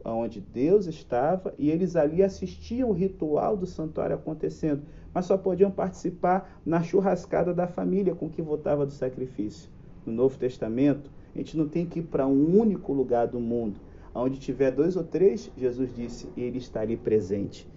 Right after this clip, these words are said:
Às vezes pode ser que você não possa ir pra igreja dos seus sonhos, mas o ritmo da adoração, basta ter dois ou três brothers e sisters que queiram Deus regulando o que deve ser absorvido de uma forma significativa na vida.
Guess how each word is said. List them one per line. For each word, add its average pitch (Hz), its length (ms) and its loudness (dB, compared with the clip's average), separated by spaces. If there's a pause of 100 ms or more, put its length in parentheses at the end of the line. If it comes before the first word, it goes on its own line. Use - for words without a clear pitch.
(160)
Às 131 160 4
vezes 196 200 10
pode - 200 4
ser - 140 8
que - 100 -6
você 208 220 2
não 208 100 2
possa 190 480 6
ir 185 200 6
pra 175 260 6
igreja 165 540 4
dos 139 160 -4
seus 120 220 -6
sonhos, 127 540 -4 (360)
mas 117 180 -6
o 117 60 -4
ritmo 135 340 -2
da 127 80 2
adoração, 113 640 -2 (260)
basta - 300 -2
ter 120 220 -2
dois 113 360 2
ou 190 80 4
três 160 260 0
brothers 175 440 4
e 180 80 -2
sisters - 500 -2 (300)
que 139 120 -4 (140)
queiram 120 380 0 (280)
Deus 131 440 2 (260)
regulando 135 840 0 (440)
o 110 140 -6
que - 180 -8
deve 113 340 -2
ser 113 160 -2
absorvido 104 540 -4
de 107 100 -8
uma 107 200 -4
forma 104 540 -8
significativa 165 1000 -8
na 170 120 -6
vida. - 300 -12